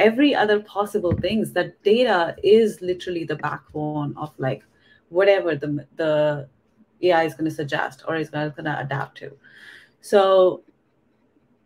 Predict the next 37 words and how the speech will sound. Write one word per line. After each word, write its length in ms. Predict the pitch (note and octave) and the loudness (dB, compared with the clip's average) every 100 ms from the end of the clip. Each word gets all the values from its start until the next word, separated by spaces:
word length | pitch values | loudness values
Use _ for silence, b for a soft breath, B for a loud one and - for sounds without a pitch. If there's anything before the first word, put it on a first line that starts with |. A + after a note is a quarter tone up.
| _ - - F#3 | _ -20 -14 -4
the 160 | F#3 G3+ | 2 4
way 280 | A3+ C#4+ | 4 4
we 360 | C#4 B3 A3 G#3+ - | 2 0 -2 -6 -12
ha-, 200 | - F#3 - | -16 -16 -8
can 320 | G#3+ A3 G#3+ | -2 0 0
think 160 | G3+ E3+ | -4 -6
about 320 | D#3 D3+ D3+ | -6 -4 -4
it 100 | D3+ | -4
is 180 | D#3 C#3+ | -4 -6
constantly 600 | - F#3+ - G#3 F#3 F3+ | -10 -8 -8 -8 -8 -6
being 240 | D#3+ D#3+ | -6 -6
responsible 680 | D3+ D3+ - D3+ D3+ E3 D#3+ | -6 -8 -6 -6 -6 -6 -4
and 180 | D#3 D#3 | -4 -4
being 240 | D3 D#3 D3 | -6 -8 -8
think-, 200 | D3 D#3 - | -10 -10 -10
and 200 | E3 D#3 | -10 -6
thinking 480 | D#3+ D#3 D#3 D3 D3 | -6 -4 0 0 0
that 240 | D#3 D#3 | -4 -6
we 200 | F3 F3 | -6 -4
are, 460 | - E3+ E3+ D#3 - _ b b b - | 0 2 4 2 -4 _ b b b 0
let's 160 | G#3+ | 4
say 240 | A#3 G#3+ G#3 - | 6 6 2 -8
you 160 | G#3 | -2
gave 160 | G#3+ A3 | 2 2
an 80 | G#3+ | 2
example 360 | F3 E3+ D#3+ | 0 -2 -2
of 120 | D#3 C#3 | -6 -6
Gmail 500 | D#3 D3+ C3 F2 - | -6 -4 -4 -6 -10
and 140 | - E3 | -10 -6
you 80 | D3+ | -4
give 120 | D#3+ | -2
an 60 | |
example, 400 | D#3+ D#3+ D3+ D3+ | -2 0 -4 -4
it's 180 | C#3+ C#3+ - | -6 -6 -8
in 140 | D3 | -8
beta 340 | C#3 C#3 D3 C3+ | -2 -2 -2 -6
mode. 340 | C#3 A2 A2 | -6 -8 -8